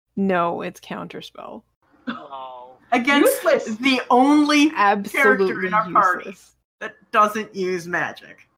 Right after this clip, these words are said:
Speaker 1: Yep.
Speaker 4: Absolutely useless.
Speaker 1: God, he's gonna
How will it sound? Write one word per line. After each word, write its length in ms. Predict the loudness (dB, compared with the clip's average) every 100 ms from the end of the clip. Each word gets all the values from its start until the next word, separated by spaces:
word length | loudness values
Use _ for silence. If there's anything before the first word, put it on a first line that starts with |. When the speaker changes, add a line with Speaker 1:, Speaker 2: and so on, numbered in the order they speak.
| _ -16
Speaker 1:
Yep. 320 | -10 -8 -10 _ _ -12
Speaker 4:
Absolutely 640 | -12 -10 -12 -12 -14 -14
useless. 640 | -12 -12 -12 -12 -14 _ _ _ _ -10
Speaker 1:
God, 360 | -2 0 0 -4
he's 260 | -6 -4
gonna 720 | -2 -2 0 0 0 -2 -6